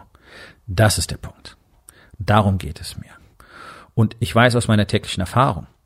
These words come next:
dass Unternehmer normalerweise genauso auf ihre Unternehmen gucken. Die kennen die Fakten nicht. Die kennen ihre Zahlen meistens nicht mal richtig. Die wissen nicht genau, was sie im Kontext bedeuten.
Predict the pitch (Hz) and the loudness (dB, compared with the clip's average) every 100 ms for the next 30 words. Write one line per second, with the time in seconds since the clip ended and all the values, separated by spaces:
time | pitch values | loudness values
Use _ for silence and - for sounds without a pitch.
0 | _ _ _ _ _ - 92 - _ _ | _ _ _ _ _ -6 -6 -8 _ _
1 | 117 110 107 110 123 110 135 - _ _ | -2 0 2 2 4 4 2 -4 _ _
2 | _ _ _ _ _ _ - - - 104 | _ _ _ _ _ _ -20 -12 -4 0
3 | 101 90 110 127 139 135 120 113 101 117 | 2 2 4 4 4 4 2 2 -2 -6
4 | - 104 101 95 101 104 - 110 110 110 | -4 0 2 2 2 0 0 0 0 0
5 | 110 95 92 - - - - 117 117 - | 0 0 -4 -10 -16 -16 -4 0 0 0
6 | 113 - - - 170 - _ _ - - | -2 -2 -6 -6 -6 -12 _ _ -20 -20
7 | - - - - - - 113 113 95 - | -20 -20 -20 -18 -12 -2 0 0 -4 0
8 | 156 143 104 92 95 92 - - 135 87 | 4 4 4 0 -2 -6 -6 -6 -6 -6
9 | - - 113 104 - - 139 120 - 123 | -8 -2 0 2 0 2 0 0 -2 0
10 | 110 113 110 - 104 - 113 - 101 - | 2 2 2 0 -4 -2 -2 -2 -6 -6
11 | 98 113 139 - - | -2 0 0 -2 -10